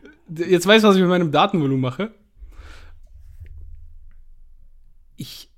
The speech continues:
habe gesehen, Handys, äh, beziehungsweise die, die E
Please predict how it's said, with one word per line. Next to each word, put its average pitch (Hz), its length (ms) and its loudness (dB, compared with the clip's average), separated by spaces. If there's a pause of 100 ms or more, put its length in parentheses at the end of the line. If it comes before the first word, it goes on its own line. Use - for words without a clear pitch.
habe 139 300 -8
gesehen, 127 500 -8 (180)
Handys, 147 800 -8
äh, - 40 -8
beziehungsweise 127 340 -6
die, 160 340 -14 (120)
die 185 340 -6
E 185 160 -8